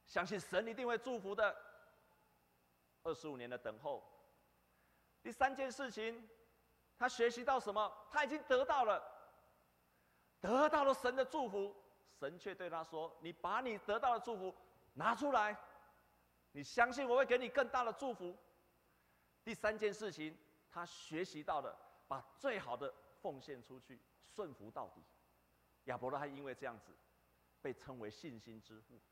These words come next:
上帝给他的祝福超过以前。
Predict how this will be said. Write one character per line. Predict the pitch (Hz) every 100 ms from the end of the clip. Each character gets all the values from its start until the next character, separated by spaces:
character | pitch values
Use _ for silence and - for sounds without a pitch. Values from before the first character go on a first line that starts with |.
| _ _ _ _ _
上 | - 254 185 160
帝 | 208 175
给 | 135
他 | 165
的 | 175
祝 | 147 - 214
福 | 143 131 139
超 | - - 151
过 | 156 147
以 | 101
前。 | 98 -